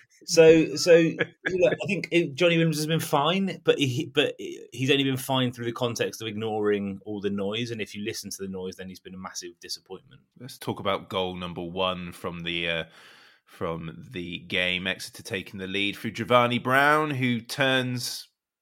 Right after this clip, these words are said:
Speaker 2: reads, scores from distance, flat-footed Swindon defence,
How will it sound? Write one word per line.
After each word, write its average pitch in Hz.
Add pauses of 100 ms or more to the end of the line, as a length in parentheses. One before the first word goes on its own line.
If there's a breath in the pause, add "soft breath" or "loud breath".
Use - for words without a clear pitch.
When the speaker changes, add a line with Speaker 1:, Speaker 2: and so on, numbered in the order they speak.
(160)
Speaker 2:
reads, 135 (100)
scores 127
from 107
distance, 113 (120)
flat-footed 120
Swindon 110
defence, 110